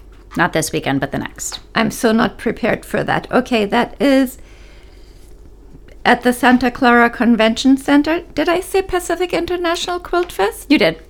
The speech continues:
Speaker 2: Okay. Well, uh, so October seventeenth to twentieth.
Speaker 1: And you're gonna be going on Friday and maybe Sunday?
Speaker 2: Don't know yet.
Speaker 1: Okay.
Speaker 2: I'm totally unprepared. Are
Speaker 1: If
Speaker 2: you
Speaker 1: you see
Speaker 2: coming
Speaker 1: my
Speaker 2: along?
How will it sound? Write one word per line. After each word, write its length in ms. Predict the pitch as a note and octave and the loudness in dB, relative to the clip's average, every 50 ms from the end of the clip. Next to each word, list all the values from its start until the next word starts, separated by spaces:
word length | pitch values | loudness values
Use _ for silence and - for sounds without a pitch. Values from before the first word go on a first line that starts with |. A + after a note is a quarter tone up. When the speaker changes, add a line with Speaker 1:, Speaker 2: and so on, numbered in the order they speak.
| - - - | -14 -4 0
Speaker 2:
Okay. 340 | D#4 E4 - B3 A3+ A3 - - - - - - - - - - - | 0 0 2 0 -2 -2 -4 -14 -20 -20 -20 -20 -20 -20 -14 -4 0
Well, 280 | G#3 G#3 - - - - - - - - - - - - - - - - - - - - - - - - - - - - | 2 2 2 0 -4 -12 -20 -20 -20 -20 -20 -20 -20 -20 -20 -20 -20 -20 -20 -20 -20 -20 -20 -20 -20 -20 -20 -14 -6 -6
uh, 80 | C#3+ - - - - | -6 -6 -6 -16 -18
so 680 | - - - B3 A#3+ A#3 A#3 A#3 A3+ A#3 - - - - - - - - - | -12 -4 0 2 4 4 4 4 4 2 2 -2 -6 -16 -20 -20 -12 -2 -2
October 580 | C#4 C#4 - - D4+ C4+ A3 B3+ C4+ A#3+ - - | -2 -2 0 0 2 2 4 4 2 2 2 -4
seventeenth 760 | - - - C4+ B3+ B3+ B3 C4 C4 C4+ A#3+ B3+ C4+ C4 - - - - - - - - - - - - - - - | -10 -2 0 2 4 4 4 4 4 2 2 2 2 0 -4 -20 -20 -20 -20 -20 -20 -20 -20 -20 -20 -20 -20 -16 -8
to 260 | - C#4+ C4+ C4 B3 B3 - - - | -2 0 0 0 0 -2 -8 -14 -12
twentieth. 840 | - - - G#3 A3 G#3 - - - - - - - - - - - - | -8 -6 -4 -2 -2 -4 -4 -4 -6 -6 -8 -10 -14 -20 -20 -18 -10 -2
Speaker 1:
And 120 | - G3+ F3+ | 0 2 4
you're 120 | F#3+ G3 | 4 4
gonna 180 | F#3 G3 F#3+ F3+ | 4 4 2 2
be 100 | F3+ F3 | 2 4
going 320 | F3 F3 F3 F3 E3+ E3 | 4 2 2 2 0 -2
on 320 | D3+ - D#3+ E3 D#3+ D#3 D#3+ | -2 0 2 2 2 0 -4
Friday 580 | - - - - F#3 E3+ D#3+ E3 F3 F3+ F3 | -6 -10 -8 -2 2 4 4 6 6 4 4
and 140 | E3+ E3+ E3+ | 4 4 2
maybe 200 | E3 E3 E3 - | 0 0 -2 -4
Sunday? 460 | - - F3 E3+ F#3+ A#3 C#4+ E4+ E4 - - - - - - - - - - - - - - - - - - - G#3 | -2 -2 -2 0 0 0 -2 -2 -6 -10 -18 -20 -20 -20 -20 -20 -20 -20 -20 -20 -20 -20 -20 -20 -20 -18 -10 -6 -4
Speaker 2:
Don't 260 | G3+ G#3+ A3 - A3 | -2 0 0 0 0
know 120 | - E3 D3+ | -2 -4 -4
yet. 340 | C#3 B2 F2+ - - - - | -4 -2 -4 -4 -4 -4 -6
Speaker 1:
Okay. 280 | G#3+ - - - D3 - - - - - - - - - | -4 -4 -4 -8 -8 -10 -14 -20 -20 -20 -20 -14 -4 0
Speaker 2:
I'm 140 | A3 A#3 G#3 | 0 0 0
totally 400 | - - C4+ A#3+ - G#3+ F3+ D3 | 2 2 2 2 4 2 0 0
unprepared. 640 | B2+ D3+ D#3 - - - - - - - - - - - | 0 -2 -4 -4 -6 -8 -8 -6 -6 -6 -6 -6 -6 -2
Are 80 | - E4 | 0 2
Speaker 1:
If 60 | F4 | 4
Speaker 2:
you 60 | - E4 | 6 6
Speaker 1:
you 40 | D#4+ | 6
see 40 | C#4+ C4 C#4 C4 | 6 6 6 6
Speaker 2:
coming 60 | C#4 | 6
Speaker 1:
my 80 | C4+ C4+ | 6 6
Speaker 2:
along? 300 | C4 C4+ C#4+ E4 G4 | 6 6 4 2 0